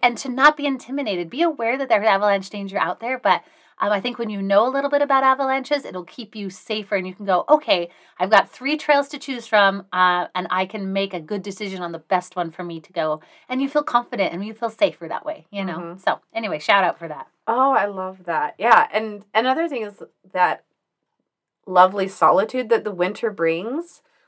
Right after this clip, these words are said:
Speaker 2: Like, it's almost like, I feel like
Speaker 1: Yeah.
Speaker 2: when the snow falls, it's almost like this little blanket, like, the whole, like, nature has just told everyone, "Just hush."
Speaker 1: <laughs>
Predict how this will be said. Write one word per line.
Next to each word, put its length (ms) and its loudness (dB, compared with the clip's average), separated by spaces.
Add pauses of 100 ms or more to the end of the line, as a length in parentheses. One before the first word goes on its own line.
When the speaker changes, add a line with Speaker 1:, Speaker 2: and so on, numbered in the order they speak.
(100)
Speaker 2:
Like, 120 -2
it's 220 -6
almost 460 2
like, 220 4
I 120 6
feel 180 2
like 140 4
Speaker 1:
Yeah. 480 -2
Speaker 2:
when 160 6
the 80 0
snow 360 0
falls, 280 2
it's 120 -10
almost 220 -4
like 140 -2
this 180 -10
little 320 -6
blanket, 380 2
like, 180 -2
the 120 0
whole, 240 0
like, 220 0
nature 320 -2
has 100 -6
just 180 -6
told 220 -8
everyone, 380 -6
"Just 180 -16 (300)
hush." 440 -20 (140)
Speaker 1:
<laughs> 160 2